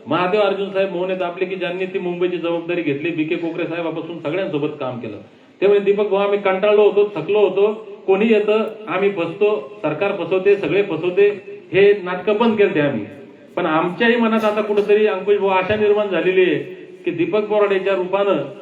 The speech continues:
काहीतरी आता चांगलं होईल. जालन्याच्या आंदोलनामधून काहीतरी आशा निर्माण झाली आणि आम्ही आता मरता मरता जर आम्हाला हे आमचं आयुष्य गेलं लढण्यामध्ये आणि मरता मरता जर आम्हाला आमच्या लेकराचं कल्याण होताना दिसलं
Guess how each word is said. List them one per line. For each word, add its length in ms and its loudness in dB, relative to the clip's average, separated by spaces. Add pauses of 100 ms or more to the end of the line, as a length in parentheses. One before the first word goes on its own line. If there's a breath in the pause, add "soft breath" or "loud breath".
(200)
काहीतरी 440 2
आता 260 0
चांगलं 300 -2
होईल. 260 4
जालन्याच्या 540 0
आंदोलनामधून 760 2 (340)
काहीतरी 500 2
आशा 360 2
निर्माण 340 -2
झाली 340 2 (280)
आणि 120 0
आम्ही 220 2
आता 440 0
मरता 300 0
मरता 300 0
जर 120 0
आम्हाला 340 0
हे 160 6 (500)
आमचं 260 -2
आयुष्य 380 2
गेलं 180 2
लढण्यामध्ये 580 0 (240)
आणि 120 -2
मरता 380 0
मरता 280 -2
जर 140 -2
आम्हाला 360 2
आमच्या 240 0
लेकराचं 380 0
कल्याण 320 2
होताना 320 0
दिसलं 340 4